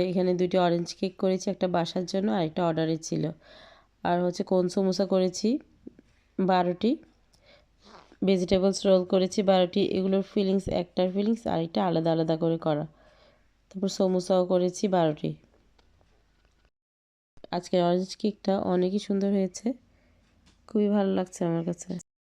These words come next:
এখানে আমি ভেজিটেবলস অন্তনের জন্য দুই কেজি ময়দা একটা বাটিতে নিয়ে নিয়েছি। এর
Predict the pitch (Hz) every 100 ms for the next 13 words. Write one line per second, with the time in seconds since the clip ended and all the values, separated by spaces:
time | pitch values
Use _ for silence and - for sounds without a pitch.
0 | - 202 208 202 185 180 180 190 175 185
1 | 185 185 190 180 175 185 185 185 180 185
2 | 190 175 175 175 165 180 175 170 175 175
3 | - _ _ _ _ _ _ _ _ 170
4 | 170 180 175 170 170 185 185 185 190 185
5 | - 262 - _ _ _ _ -